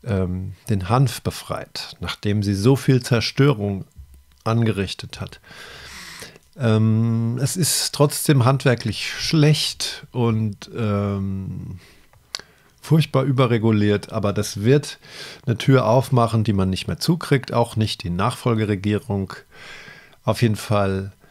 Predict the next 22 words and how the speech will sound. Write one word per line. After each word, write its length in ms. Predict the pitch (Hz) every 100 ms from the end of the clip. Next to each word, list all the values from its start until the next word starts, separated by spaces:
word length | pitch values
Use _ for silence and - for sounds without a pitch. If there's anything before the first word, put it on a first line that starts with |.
| _ - - - _ _ _ _ _ _ _ _ _ _ _ _ _ _ _ _ _
wird, 560 | 120 101 120 165 - - _ _ _ _ _ _ _
das 220 | - 135
hat 160 | 127 139
eine 160 | 143 120
hohe 180 | 156
Signifikanz, 1080 | 135 139 131 127 127 - - - 151 - 104
weil, 500 | 104 110 113 117 113
ähm, 880 | 113 113 110 110 110 110 110 113 113 - -
das 120 | -
ist, 160 | 139
glaub 200 | - 135
ich, 100 | 131
vielen 220 | - 156 131
nicht 220 | 131 -
bewusst, 420 | 113 127 135 -
die 100 | 110
Dimension. 760 | 117 107 98 98 101 98 92 98 - - - - - _ -
Natürlich 540 | 113 196 247 160 -
wurde 240 | 139 147
auch 120 | 127 -
jetzt 420 | 147 - - -
schon, 420 | - 127 110 101